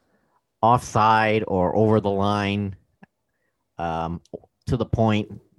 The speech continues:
but I knew that probably is taken, or walk the line thanks to Quinn Hughes.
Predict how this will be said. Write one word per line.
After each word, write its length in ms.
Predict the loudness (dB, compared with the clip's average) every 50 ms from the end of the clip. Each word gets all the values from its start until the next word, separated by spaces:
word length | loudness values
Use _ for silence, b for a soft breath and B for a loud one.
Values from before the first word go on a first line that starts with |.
| -20 -14
but 200 | -8 -4 -2 0
I 80 | 2
knew 120 | 2 2 2
that 240 | 2 2 0 0
probably 340 | 0 0 0 0 0 -2 -4
is 80 | -6 -6
taken, 340 | -4 -2 -2 -2 -2 -4 -4 -2
or 180 | 0 0 0
walk 300 | 0 2 2 2 2 2
the 80 | 0 0
line 380 | 0 2 2 2 2 0 0 -2 -4
thanks 180 | -4 -4 -4 -6
to 60 | -8
Quinn 240 | -8 -4 -2 -2 0
Hughes. 480 | 0 0 0 0 0 -2 -4 -8 -16